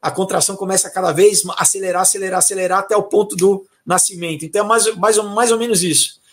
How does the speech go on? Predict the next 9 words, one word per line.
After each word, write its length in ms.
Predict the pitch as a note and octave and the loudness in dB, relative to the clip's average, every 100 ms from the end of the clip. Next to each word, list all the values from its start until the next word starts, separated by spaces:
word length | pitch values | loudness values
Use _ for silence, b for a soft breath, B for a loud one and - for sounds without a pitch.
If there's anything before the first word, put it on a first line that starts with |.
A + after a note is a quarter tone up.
| b | b
né? 220 | D#3+ F3+ - B B B | -4 -4 -6 B B B
As 140 | D3+ - | -2 2
coisas 240 | F#3+ F#3+ | 2 2
começariam, 680 | - F#3+ - F#3+ F3 G3 F3+ | 0 0 2 2 2 2 2
né, 80 | |
a 60 | F3+ | 0
cada 240 | F#3+ G3+ | 0 0
vez 260 | E3 G3+ F#3 | 4 6 4
mais, 500 | F#3 G3 F3+ - - | 2 0 0 -2 -8